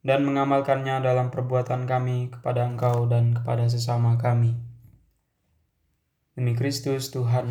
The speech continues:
dan pengantara kami. Amin. Inilah Injil Yesus Kristus menurut Lukas.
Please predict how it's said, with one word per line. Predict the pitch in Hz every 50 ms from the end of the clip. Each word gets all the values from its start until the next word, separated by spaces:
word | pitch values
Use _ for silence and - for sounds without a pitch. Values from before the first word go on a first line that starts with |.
| 120 120
dan | 117 117 120
pengantara | 120 120 117 117 120 120 120 120 120 120 120
kami. | - 123 120 117 117 117 120 120 - - - - - - - - _ _ _ _ _ _ _ -
Amin. | 131 123 123 120 120 120 120 120 - - - - - - - - _ _ _ _ _ _ _ _ _ _ _ _ _ _ _ _ _ _ _ _ _ _ _ _ _ _ _ _ _ _ _ _ _ _ _ _ _ _ _ _ _ _ _ _ _ -
Inilah | 147 147 156 156 156 151 151 151
Injil | 143 139 135 131 135 135 135
Yesus | 135 127 123 135 127 -
Kristus | - - 147 151 151 - - 151 147 143 - - - - 123
menurut | 120 123 127 131 135 127 123 - -
Lukas. | 135 123 117 - 127 123 120 117 117 - - - - -